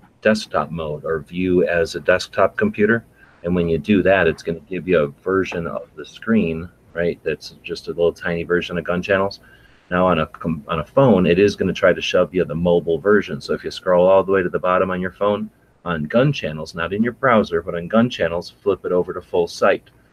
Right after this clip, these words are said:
So that's two actions you'll have to go through. Um, you know, I don't know if you can deal with it, but you're gonna have to tell your browser to look at it in full screen and then tell your Gun Channels to give it to you back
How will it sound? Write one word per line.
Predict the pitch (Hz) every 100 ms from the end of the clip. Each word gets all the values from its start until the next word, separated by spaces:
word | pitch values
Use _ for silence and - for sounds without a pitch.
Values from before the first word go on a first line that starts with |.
| _ -
So | 101
that's | 87 -
two | - 170
actions | 117 120 - 85 80
you'll | 80
have | 85
to | 87
go | 78 101 107
through. | 92 80
Um, | 82 82 -
you | 87
know, | 82
I | 90
don't | 98
know | 82
if | 90
you |
can | - 76
deal | 107 95
with | 78
it, | 87
but | -
you're | 78
gonna | 87
have | 82
to | -
tell | - 92
your | 85
browser | 80 92 104 113 127
to | 127 113
look | 113 107 120
at | 107
it | 107
in | 92
full | 90 104 107
screen | 107 - 110 87 87 _ _ _
and | 85 87
then | 98 101 107
tell | 107 98 95
your | 85
Gun | - 113 120
Channels | 110 87 82 85
to | 78
give | 90 87
it |
to | - 87
you | 82
back | 87 87 -